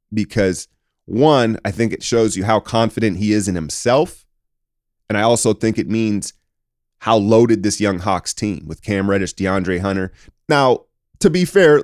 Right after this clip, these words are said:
the reality of it is, is Trae Young is probably gonna be their best player for the next ten years, right? But just the mindset of a young Kevin Huerter and these other guys, I think they all believe in themselves and they all know how much talent they have. To be honest, when I turned on the game, I was shocked that there was no Trae Young.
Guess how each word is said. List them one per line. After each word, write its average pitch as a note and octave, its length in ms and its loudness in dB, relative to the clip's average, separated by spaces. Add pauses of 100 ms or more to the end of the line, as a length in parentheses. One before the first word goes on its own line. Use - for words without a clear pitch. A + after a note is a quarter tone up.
the C3+ 380 -4
reality D3+ 400 4
of C3 80 2
it C#3 60 0
is, D3+ 180 2
is A2+ 140 -4
Trae C#3+ 200 0
Young C3+ 260 2
is A2 180 -2
probably A#2 320 0
gonna A2+ 200 0
be A2+ 140 -2
their A2 160 0
best G#2+ 260 -2
player G2+ 200 -2
for F#2 100 -8
the F2+ 80 -4
next G2 260 -6
ten F2 240 -4
years, G#2+ 320 -4
right? A#2 280 0
But G#2 160 -4
just A2+ 220 -4
the G#2+ 80 0
mindset A#2 840 -2
of G2 160 -4
a F#2+ 40 -2
young G#2+ 240 -2
Kevin G2+ 300 -2
Huerter A2 220 0
and G2 100 -2
these F#2+ 120 -4
other B2 200 0
guys, F#2 340 -2 (380)
I A2 80 -2
think C#3 220 2
they A2 280 2
all B2+ 200 6
believe A#2+ 340 0
in A2 60 0
themselves A#2+ 680 -2
and G#2+ 160 -4
they G2+ 80 0
all A#2+ 160 2
know A2+ 160 0
how A2 140 -2
much G#2 240 -6
talent A2 400 -4
they E2+ 100 -6
have. F#2 400 -4 (560)
To C#3 100 -2
be C3 160 4
honest, D3+ 300 4
when C3+ 100 0
I B2+ 80 2
turned D3+ 320 2
on C3+ 220 4
the A2+ 60 -4
game, B2+ 260 2
I B2+ 80 6
was C3+ 140 4
shocked - 400 0
that A2+ 100 -4
there G#2 100 0
was F#2+ 140 -4
no G2+ 160 0
Trae F2+ 240 -2
Young. E2 220 -6